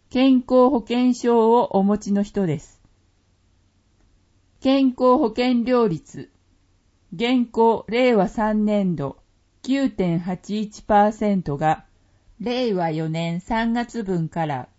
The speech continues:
九点九一パーセント引き上げ。介護保険料率、現行令和三年度一点八零パーセントが、令和四年三月分から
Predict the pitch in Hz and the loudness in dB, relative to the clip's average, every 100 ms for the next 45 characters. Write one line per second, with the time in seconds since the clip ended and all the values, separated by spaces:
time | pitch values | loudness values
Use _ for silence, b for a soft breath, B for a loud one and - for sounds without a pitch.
0 | _ _ _ - 254 277 269 214 180 175 | _ _ _ -10 -4 -4 -2 -2 -2 -2
1 | 214 226 226 208 - 220 214 220 208 196 | -4 -4 -6 -8 -4 0 0 -2 -4 -2
2 | 180 - 143 - _ _ _ _ _ _ | -4 -6 -8 -10 _ _ _ _ _ _
3 | 185 165 202 202 185 175 - _ _ _ | -14 -8 -2 -2 -2 -6 -8 _ _ _
4 | _ _ _ _ _ _ _ _ - 269 | _ _ _ _ _ _ _ _ 0 2
5 | 277 262 277 262 247 262 233 247 233 180 | 2 2 0 0 0 0 2 2 2 0
6 | - - 143 _ _ _ _ - 185 233 | -6 -14 -16 _ _ _ _ -10 -4 -2
7 | 233 220 220 220 - 247 262 233 214 - | -2 -2 0 0 0 0 2 2 0 0
8 | 240 226 220 226 208 156 147 - _ _ | 0 0 0 0 -2 -2 -6 -8 _ _
9 | _ _ - 208 - - 240 220 220 180 | _ _ -12 -12 -14 -8 -6 -4 -6 -8
10 | - 214 226 226 226 233 220 233 - 233 | -10 -8 -4 -4 -4 -4 -4 -4 -6 -6
11 | 208 185 160 170 156 _ _ _ 240 262 | -6 -8 -8 -10 -12 _ _ _ 0 2
12 | 247 208 180 175 175 180 - 247 240 240 | 2 2 2 0 0 -2 -2 0 0 0
13 | 240 - 202 196 165 180 143 147 151 | -2 -6 -4 -2 -2 -4 -4 -4 -6